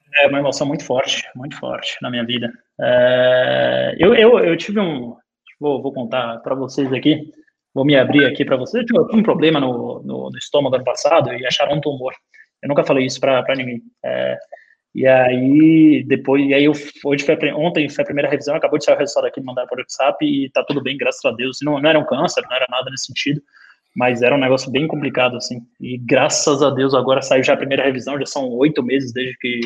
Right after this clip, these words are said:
acabou, então assim, cem por cento sobre cem por cento e, puta, vocês não sabem o alívio que isso dá. É realmente, é, muito bom,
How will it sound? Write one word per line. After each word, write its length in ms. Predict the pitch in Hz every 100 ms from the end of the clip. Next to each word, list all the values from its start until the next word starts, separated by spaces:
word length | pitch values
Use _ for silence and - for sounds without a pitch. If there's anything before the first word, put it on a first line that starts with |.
| -
acabou, 220 | 117 127
então 120 | 135
assim, 180 | 127 131
cem 240 | - 160
por 100 | 156
cento 200 | - 147
sobre 140 | 156 143
cem 140 | 160
por 80 | -
cento 300 | - 147 160
e, 200 | 139 120 _ _ _ _ _ _
puta, 220 | - 214
vocês 380 | 135 - - -
não 80 | 151
sabem 220 | - 202
o 20 |
alívio 280 | 151 170 147
que 60 | 135
isso 160 | -
dá. 180 | 135 135 - -
É 60 |
realmente, 380 | 135 135 139 - 147 127 120
é, 520 | 135 131 127 127 123 123 127 _ _
muito 180 | 131 147
bom, 220 | 139 -